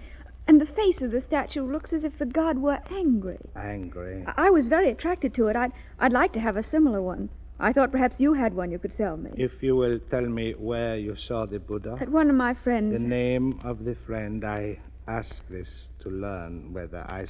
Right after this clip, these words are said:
Speaker 2: sold it.
Speaker 1: Oh, as a matter of fact, you did. That, that's why I came here. My friend gave me your address, a, a Missus Burton.
Speaker 2: Ah.
Speaker 1: You know her?
Speaker 2: So many people are kind enough to do business with me, I cannot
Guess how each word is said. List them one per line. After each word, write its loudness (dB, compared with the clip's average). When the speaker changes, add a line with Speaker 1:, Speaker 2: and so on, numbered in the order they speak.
Speaker 2:
sold -10
it. -14
Speaker 1:
Oh, 8
as 4
a 12
matter 10
of 2
fact, 4
you 2
did. 6
That, 2
that's -4
why 4
I 4
came 6
here. 2
My 2
friend 6
gave 8
me 4
your 4
address, 0
a, -4
a 2
Missus 2
Burton. 4
Speaker 2:
Ah. -12
Speaker 1:
You 6
know 8
her? 0
Speaker 2:
So -4
many 0
people -4
are -8
kind -8
enough -8
to -8
do -6
business -8
with -10
me, -10
I -12
cannot -8